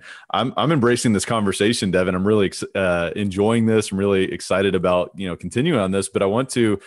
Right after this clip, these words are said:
transition into our rapid fire section. We call it the rare air questionnaire,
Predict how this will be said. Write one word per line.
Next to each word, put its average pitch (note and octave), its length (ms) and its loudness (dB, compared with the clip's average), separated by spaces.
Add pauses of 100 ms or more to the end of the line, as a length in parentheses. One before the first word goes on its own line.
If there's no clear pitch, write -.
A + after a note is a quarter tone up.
(140)
transition A#2 560 0
into G2+ 300 0
our F2+ 140 2
rapid F#2 340 -2
fire F#2+ 240 2
section. F#2+ 400 -4
We F#2+ 100 -4
call G2 200 0
it F2+ 100 -6
the F2 120 -2
rare F#2 280 0
air F#2 200 -2
questionnaire, F#2 640 -4